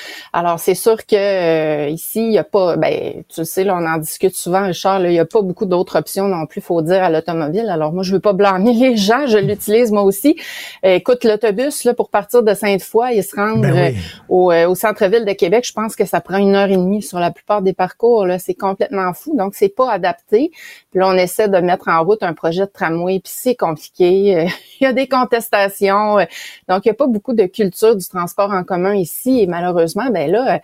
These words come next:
Speaker 1: ça fait partie, hein, des recommandations de la santé publique à la lumière de ce rapport-là. C'est-à-dire, il faut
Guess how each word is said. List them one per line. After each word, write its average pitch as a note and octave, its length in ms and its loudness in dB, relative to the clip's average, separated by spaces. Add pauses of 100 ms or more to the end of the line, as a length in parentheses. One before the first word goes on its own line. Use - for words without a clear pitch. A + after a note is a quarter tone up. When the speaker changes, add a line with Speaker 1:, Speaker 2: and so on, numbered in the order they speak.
(400)
Speaker 1:
ça D#3 80 -2
fait G3+ 140 2
partie, - 480 -4
hein, F#3 160 0
des F#3 160 2
recommandations F3 760 -2
de D4+ 60 0
la F3+ 100 0
santé E3+ 280 -8
publique G#3 360 -2
à F3+ 60 0
la E3 140 2
lumière G3 320 0
de F#3 80 2
ce F3+ 140 -4
rapport-là. E3+ 540 -2
C'est-à-dire, F#3 520 0
il E3 120 -4
faut F#3+ 360 0